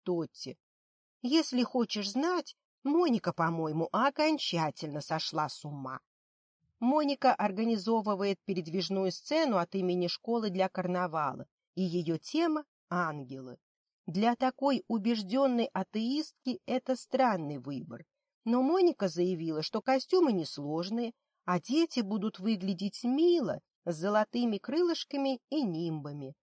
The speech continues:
Некоторые взрослые, включая Эмили, помогают ей в добровольно-принудительном порядке.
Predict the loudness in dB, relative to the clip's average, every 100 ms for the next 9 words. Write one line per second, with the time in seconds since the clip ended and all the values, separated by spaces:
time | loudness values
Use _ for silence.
0 | _ _ _ _ 2 4 4 2 2 2
1 | 2 2 2 0 -2 0 -4 0 0 0
2 | -2 0 0 0 -2 -6 -10 _ _ _
3 | 0 2 2 2 2 2 0 -2 0 0
4 | 0 0 0 0 0 2 0 0 -4 -4
5 | -4 -6 -2 -2 -2 -2 -4 -2 -6 -12
6 | _